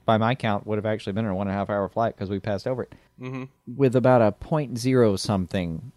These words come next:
Speaker 1: outcome of, of, uh, terribleness. I understand.
Speaker 2: Right.
Speaker 1: I get the numbers. I don't
Speaker 2: Yeah.
Speaker 1: care. That's how fear works.
Speaker 2: <laughs>
Speaker 1: We will never be the Bat.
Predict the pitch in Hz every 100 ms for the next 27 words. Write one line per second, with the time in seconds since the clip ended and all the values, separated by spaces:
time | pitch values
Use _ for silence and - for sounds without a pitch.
0 | - 101 - 104 90 90 87 90 - 98
1 | 92 95 92 87 107 _ - 107 98 95
2 | 87 - - _ - 151 170 123 - 202
3 | 156 98 - 117 156 127 202 - 127 147
4 | 196 151 143 131 - - _ 135 139 160
5 | 220 - 170 151 92 - _ 120 123 135
6 | 127 - 110 85 87 113 208 - 202 -
7 | 170 - 147 127 - - 104 120 143 151
8 | 143 143 123 127 117 123 -